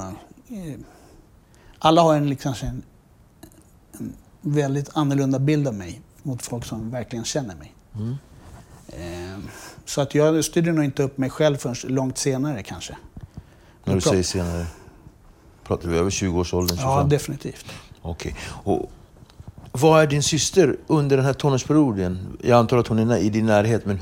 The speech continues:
Speaker 2: hur är hon?
Speaker 1: Lugn.
Speaker 2: Hon är lugn.
Speaker 1: Lugn och
Speaker 2: Pluggar.
Speaker 1: trygg. Skolan var väl inte hennes kär-, alltså,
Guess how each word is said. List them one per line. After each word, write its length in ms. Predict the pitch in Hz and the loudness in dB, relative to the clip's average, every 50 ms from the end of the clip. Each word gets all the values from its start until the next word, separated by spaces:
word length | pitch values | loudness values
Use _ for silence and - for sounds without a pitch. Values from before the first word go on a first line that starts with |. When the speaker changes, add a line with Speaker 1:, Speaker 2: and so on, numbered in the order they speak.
| - | -2
Speaker 2:
hur 200 | - 139 131 123 | 2 4 4 6
är 100 | 120 117 | 6 6
hon? 280 | 113 131 151 104 85 82 - - - - - - | 4 4 0 0 -2 -4 -6 -12 -18 -20 -14 -4
Speaker 1:
Lugn. 340 | 139 139 151 147 151 143 - - - - - - - - | -2 0 0 0 -2 -4 -8 -14 -20 -20 -20 -20 -16 -10
Speaker 2:
Hon 100 | - 101 107 | -6 -4 -2
är 40 | 104 | -2
lugn. 260 | 95 92 98 101 101 - - - - - - - | -2 -2 -4 -6 -8 -14 -18 -20 -20 -20 -16 -10
Speaker 1:
Lugn 200 | - 143 147 143 | -4 2 2 4
och 80 | - 90 | 4 4
Speaker 2:
Pluggar. 160 | 92 90 87 | 4 4 4
Speaker 1:
trygg. 220 | 139 135 139 - - - - - - - - - - - - - - - - - - - - - - - - - - - - - | 4 2 0 -6 -12 -20 -20 -20 -20 -20 -20 -20 -20 -20 -20 -18 -18 -18 -18 -16 -12 -12 -12 -8 -8 -8 -8 -8 -12 -12 -12 -8
Skolan 440 | - - - - 160 151 170 175 180 | -8 -4 -2 2 2 4 4 6 6
var 100 | 185 185 | 6 4
väl 80 | 180 | 4
inte 160 | 175 - - | 2 2 2
hennes 260 | 147 147 143 139 135 - - | 0 2 2 0 0 0 0
kär-, 440 | 156 - - - - 143 135 135 143 - 151 | 0 0 0 0 0 -2 -2 -2 -2 -4 -6
alltså, 380 | 139 - - 127 127 123 123 | -2 0 0 0 0 0 -2